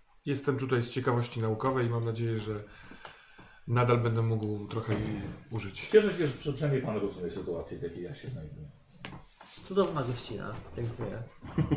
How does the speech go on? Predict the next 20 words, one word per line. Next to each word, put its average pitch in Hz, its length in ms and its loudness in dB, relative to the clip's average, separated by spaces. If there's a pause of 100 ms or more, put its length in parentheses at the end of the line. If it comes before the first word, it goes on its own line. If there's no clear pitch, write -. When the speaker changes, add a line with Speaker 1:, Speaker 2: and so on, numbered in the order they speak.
(680)
Speaker 3:
Od - 160 4
czego 240 260 6
proponuje 131 480 4
pan 120 180 0
zacząć 120 340 0
jutrzejszy 117 640 -2
poranek? 110 460 -2 (1400)
Speaker 2:
Proponuję 165 400 4
zacząć 123 220 2
od 113 120 0
śniadania, 160 720 2
najpierw 123 280 0
jeszcze 123 180 -2
czegoś 120 180 -2
chłodnego, 147 440 0
wzięcie 143 280 4
ze - 140 -6
sobą 117 320 0
na 107 60 0
drogę 131 440 6